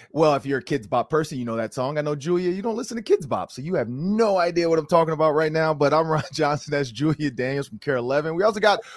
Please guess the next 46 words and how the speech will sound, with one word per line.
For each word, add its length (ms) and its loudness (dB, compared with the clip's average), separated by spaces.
Reggie 420 0
Wilson 600 2
from 160 -6
Care 260 2
eleven, 440 0
and 80 -4
we 80 0
got 200 0
Sam 480 0
Ekstrom. 520 0
I 100 2
heard 540 0
that 140 -2
the 80 -4
Timberwolves 840 0
are 80 2
going 380 2
to 120 -4
the 80 0
Super 320 -2
Bowl 500 -2
of 160 -2
basketball, 840 0
but 100 2
we'll 180 4
talk 240 4
about 320 -2
that 200 0
and 140 -4
much 380 -2
more 480 2
coming 420 -4
up. 220 2
But 240 6
before 320 2
we 120 -2
get 140 -4
into 140 -6
the 80 -4
show, 300 0
man, 220 2
we 80 -2
gotta 160 2
get 140 0
locked 340 0
in 240 -4